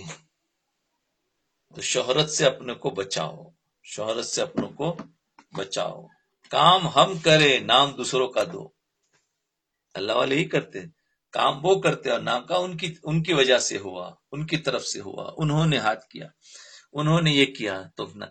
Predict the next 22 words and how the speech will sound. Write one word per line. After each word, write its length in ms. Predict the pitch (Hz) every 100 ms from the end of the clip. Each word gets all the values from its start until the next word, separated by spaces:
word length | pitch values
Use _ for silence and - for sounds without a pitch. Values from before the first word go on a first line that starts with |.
| -
काम 320 | 135 175 147
हम 240 | 151 165
करें, 320 | 160 131 117 95
नाम 320 | 110 131 139
दूसरों 320 | 117 - 113 92
का 120 | 85
हो। 240 | 80 80 _ _ _ _ _ _ _ _ _ _ _ _ _ _ -
बल्कि 280 | 127 139 123
हर 160 | 123 156
शख्स 300 | 180 165 151
शोहरत 420 | - 131 120 156
से 140 | 160 156
बचे, 400 | 104 101 - 87 - - _ _ _ _ _ _ _ _
शोहरत 300 | - 101 117
से 180 | - 156 160 _ _ _ _ _ _ _ _ _ _ _ -
बचे 400 | - - - 160 _ _ _ _ _ _ _ - - _ _ -
और 160 | 139 -
हक्कुल 960 | - 151 - _ _ _ _ 214 196 160
इम्कान 680 | 156 139 135 139 143 139 131
अपने 320 | 131 - 127 -
आप 240 | 120 147
को 60 | -